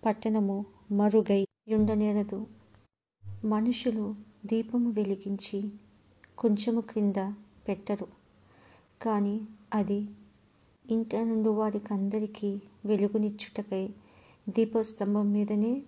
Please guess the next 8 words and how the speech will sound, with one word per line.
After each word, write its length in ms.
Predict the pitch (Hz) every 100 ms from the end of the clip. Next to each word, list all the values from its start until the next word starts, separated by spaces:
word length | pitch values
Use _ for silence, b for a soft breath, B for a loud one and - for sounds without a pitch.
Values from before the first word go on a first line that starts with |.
| - 233
పెట్టుదురు. 460 | - 196 196 196 - - - - _ _ _ -
మనుషులు 640 | 208 208 214 226 208 214 - -
మీ 140 | 214
సత్క్రియలను 800 | 214 - 220 - 214 220 214 214 208 214
చూచి 400 | 208 - 208 208 - B B B B -
పరలోకమందున్న 1080 | 214 208 226 226 220 214 208 214 202 202 202 - - 208
మీ 220 | 208 240
తండ్రిని 680 | 226 226 202 202 190 202